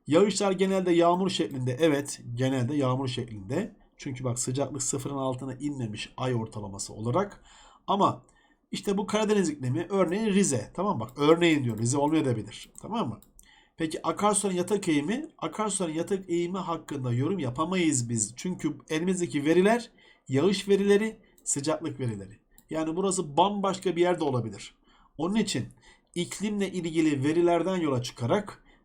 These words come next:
yer şekilleri hakkında yorum yapamayız. Normalde bu cümle tamam. Rize ise burası doğru zaten. Ama Rize olup olmadığını bilmiyoruz. Böyle düşüneceğiz.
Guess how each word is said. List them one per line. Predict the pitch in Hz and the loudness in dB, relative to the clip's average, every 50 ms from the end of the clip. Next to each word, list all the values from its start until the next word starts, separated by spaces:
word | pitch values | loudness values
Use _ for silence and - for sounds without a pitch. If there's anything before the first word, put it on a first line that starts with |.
| - | -6
yer | 127 123 135 165 196 196 | -2 2 4 4 4 2
şekilleri | - 185 180 - 160 143 139 135 | 2 -2 -2 -2 -2 -2 -2 -4
hakkında | 131 127 123 123 - 139 127 123 120 | -4 -6 -6 -8 -6 -6 -4 -2 -2
yorum | 117 135 147 165 190 185 | -2 -2 -2 -2 -2 -4
yapamayız. | 160 139 135 123 143 156 139 127 113 104 101 123 | -4 -4 -6 -4 -4 -4 -4 -4 -4 -4 -6 -4
Normalde | 160 180 165 135 113 110 107 113 139 165 | -2 0 0 0 0 -2 -4 -4 -4 -2
bu | 180 160 | -2 -2
cümle | 120 226 220 - 196 208 | -2 -4 -4 -4 -6 -6
tamam. | 208 202 190 165 135 117 113 | -4 -4 -2 -2 -2 0 2
Rize | 151 196 196 196 226 | 2 2 4 4 4
ise | 208 - - 160 139 | 4 4 4 4 2
burası | 123 123 120 120 123 226 208 | 0 -2 -2 -2 -4 -2 2
doğru | 254 247 254 262 247 | 4 4 6 4 4
zaten. | - 139 123 120 - 107 - - - _ - - - - - - | 2 0 -2 -4 -4 -8 -12 -14 -18 _ -20 -20 -20 -16 -8 -6
Ama | 139 160 170 165 165 | -4 -2 -2 0 0
Rize | 180 165 190 | 0 0 0
olup | 185 180 180 170 | 0 0 0 -2
olmadığını | 175 175 175 170 170 170 165 165 160 | -4 -2 -2 -2 -2 -2 -4 -2 -2
bilmiyoruz. | 170 170 151 127 110 98 92 104 - - - - _ - | -2 -2 -2 -2 -6 -6 -8 -10 -12 -12 -12 -14 _ -6
Böyle | 135 139 127 113 | -2 -2 -2 -2
düşüneceğiz. | - 110 101 85 76 - - - | -4 -8 -12 -14 -16 -18 -20 -20